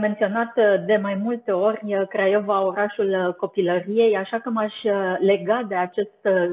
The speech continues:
oraș și de acest nucleu al, uh, vieții unei comunități și v-aș întreba care este liantul între sport și dezvoltarea unei comunități.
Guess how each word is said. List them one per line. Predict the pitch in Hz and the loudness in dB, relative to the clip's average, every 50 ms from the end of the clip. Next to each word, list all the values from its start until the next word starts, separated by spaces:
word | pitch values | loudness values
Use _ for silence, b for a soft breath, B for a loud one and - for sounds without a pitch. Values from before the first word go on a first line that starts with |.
| 175 - | 0 2
oraș | 220 196 - 165 226 269 269 - | 2 2 4 2 0 -2 -2 -6
și | - 220 185 | -8 -6 -4
de | 175 | -2
acest | 196 185 190 - 233 233 | -4 -4 0 0 0 2
nucleu | 233 214 214 190 - - - 226 226 247 226 196 180 | 2 0 0 -2 -6 -2 0 2 4 4 4 4 4
al, | 175 180 180 185 185 | 2 2 2 0 0
uh, | 185 180 185 180 170 170 | -2 -2 -4 -4 -6 -2
vieții | 175 196 208 202 202 - - 190 180 175 175 175 175 | 0 0 0 0 -2 -6 -6 -4 -4 -2 -2 -2 -4
unei | 190 190 196 196 196 | -4 -6 -6 -8 -4
comunități | - 208 190 185 180 175 175 170 - 214 240 240 - B B B B B B B | -4 -4 -4 -4 -6 -8 -8 -6 -4 -2 -2 -2 -4 B B B B B B B
și | - 269 | -8 -4
v-aș | 240 254 254 | -2 -2 0
întreba | 262 247 247 240 233 285 294 | -2 -2 0 0 2 0 2
care | 294 285 285 294 277 277 277 - | 2 0 0 0 0 -2 -2 0
este | - 269 | 2 2
liantul | 240 233 226 226 226 262 277 269 262 262 | 4 4 2 0 0 0 -2 -2 -2 -2
între | 247 240 233 226 214 214 214 - | -2 -2 -2 -2 -4 -4 -6 -8
sport | _ - 254 269 302 294 - | _ -2 -2 -2 -2 -4 -8
și | - - 285 | -10 -8 0
dezvoltarea | 226 226 240 233 214 220 208 208 - 254 247 220 180 | 4 4 4 4 4 0 0 0 0 -2 -2 -2 -2
unei | 170 170 170 170 170 | -4 -4 -6 -8 -6
comunități. | - 170 165 160 160 160 156 - - - - - _ _ | -6 -6 -6 -6 -6 -8 -10 -10 -10 -12 -12 -14 _ _